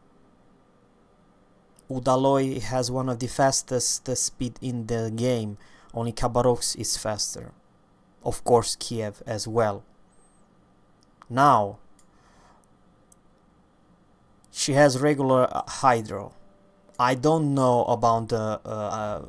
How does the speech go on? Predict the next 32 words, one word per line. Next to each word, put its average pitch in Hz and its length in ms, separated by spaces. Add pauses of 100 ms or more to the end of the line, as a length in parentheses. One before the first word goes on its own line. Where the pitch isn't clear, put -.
r-, 120 220
uh, 117 160 (220)
the 107 560 (380)
radar, 113 640 (500)
but 131 220
you 135 80
cannot 196 280
compare 156 460
a 135 80
hydro 127 460
with 117 240
radar, 110 540 (880)
because 156 500 (800)
here's 160 420
the 156 80
deal. 127 340 (960)
If - 400
you 277 260
receive 208 540
still - 460
the 147 160
smoke, 160 360
you 156 60
can 165 160
smoke 214 380
yourself 175 440
and 156 220 (220)
put - 160
the 156 80
hydro, 151 480
and 143 260
you, 139 220